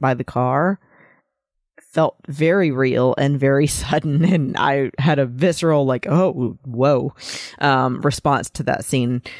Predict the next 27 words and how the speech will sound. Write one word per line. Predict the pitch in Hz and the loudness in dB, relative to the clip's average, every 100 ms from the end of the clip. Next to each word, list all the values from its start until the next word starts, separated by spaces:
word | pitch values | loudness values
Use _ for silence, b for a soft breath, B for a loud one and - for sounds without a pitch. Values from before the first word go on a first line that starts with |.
| B - | B -4
Um, | 147 139 135 123 _ _ _ _ _ _ | 0 2 0 -4 _ _ _ _ _ _
but | 170 143 175 151 | -12 -2 0 2
I | 160 | 0
do | 143 165 185 | -2 0 2
think | - 165 143 | 2 0 0
that | 147 - | -2 -2
the | - 135 - | 0 0 0
production | - 143 139 - 147 139 | -2 0 0 0 -2 0
value | 135 127 135 135 131 123 143 - | 2 2 2 2 2 0 -2 -2
and | 147 117 | -2 0
effects | 131 - 135 - - - _ _ _ | -4 -2 -2 -2 -8 -14 _ _ _
hurt | - 160 127 | -2 0 0
it | - | -2
here, | 139 127 - 131 _ _ | -4 -6 -6 -8 _ _
especially | 147 - 147 151 - 160 151 139 - | -6 -2 -2 -2 0 0 2 -2 -4
having | 147 143 139 143 | -2 -2 0 -2
so | 135 - 147 185 | -2 0 2 2
many | 180 180 185 | 2 2 2
scenes | 180 151 147 165 165 | 0 -2 -2 -2 -2
with | 151 - | -4 -2
fire | - 123 135 147 156 - | -2 0 2 2 0 0
and | 131 135 | -2 -4
the | |
fire | 127 - 113 123 135 139 | -4 -4 -2 0 0 0
looking | 127 135 147 143 143 | -2 -2 -2 -2 -4
so | - 135 131 127 139 - | -4 -2 0 0 -2 -6
fake, | - 113 123 - - | -4 -2 -2 -4 -14